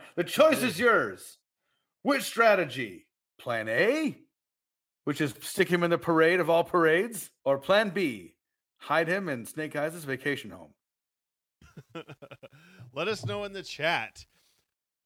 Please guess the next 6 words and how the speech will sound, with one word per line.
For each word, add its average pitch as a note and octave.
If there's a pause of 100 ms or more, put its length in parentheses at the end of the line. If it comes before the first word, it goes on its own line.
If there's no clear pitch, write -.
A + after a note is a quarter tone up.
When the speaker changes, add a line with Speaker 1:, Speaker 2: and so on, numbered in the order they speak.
(140)
Speaker 2:
In C#3+
the D3
parade, D#3+ (340)
inside D#3+
a G#3+
parade, G#3